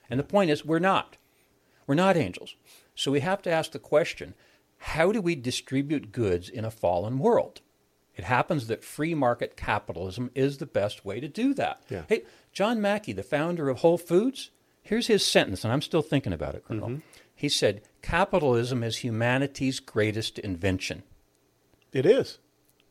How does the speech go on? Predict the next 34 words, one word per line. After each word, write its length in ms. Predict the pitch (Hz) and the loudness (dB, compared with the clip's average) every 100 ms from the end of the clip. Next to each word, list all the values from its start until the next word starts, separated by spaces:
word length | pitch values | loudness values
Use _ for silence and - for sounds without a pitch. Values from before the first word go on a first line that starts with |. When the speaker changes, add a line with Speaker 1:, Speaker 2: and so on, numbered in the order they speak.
| _ _ _ | _ _ _
Speaker 1:
I'm 80 | 95 | -12
still 200 | - 95 | -6 -4
thinking 280 | - 80 80 | -4 -6 -8
about 280 | 69 65 - | -10 -14 -14
it. 100 | - | 2
Speaker 2:
No, 180 | 185 247 | 4 6
but 160 | 160 | 6
I, 280 | 175 156 175 165 - | 6 6 6 4 4
I, 140 | 139 | 6
I, 60 | 139 - | 6 4
I 40 | 131 | 2
think 340 | - 165 160 | 4 0 2
it 100 | 135 | 2
is. 360 | 139 240 113 - | 4 4 0 0
And, 280 | 127 123 120 - - - _ _ _ _ - | 0 0 -2 -12 -20 -20 _ _ _ _ -2
you 80 | 175 | 4
know, 120 | 143 | 4
I 140 | 123 143 | 6 6
go 180 | 151 135 | 8 6
back 300 | 123 120 123 | 6 2 0
to 160 | 131 117 | 0 2
Lyndon 320 | 113 113 110 | 2 0 -2
Johnson, 600 | 101 104 101 101 - 127 | -2 0 0 -2 -6 -6
the 60 | 110 | -8
Great 280 | 98 113 113 | 0 0 0
Society 480 | 110 - 107 101 98 | -6 -2 0 2 -2
programs, 540 | - 101 95 95 104 | -2 -4 -2 -2 -2
Speaker 1:
Uh-huh. 80 | 117 | 0
Speaker 2:
the 80 | 107 | 0
war 300 | 104 113 104 | 4 4 2
on 60 | |
poverty. 500 | - 104 95 95 123 131 _ _ _ _ - | 0 0 0 0 -4 -6 _ _ _ _ -16
We 180 | 87 90 | -6 0
ain't, 200 | 151 | 0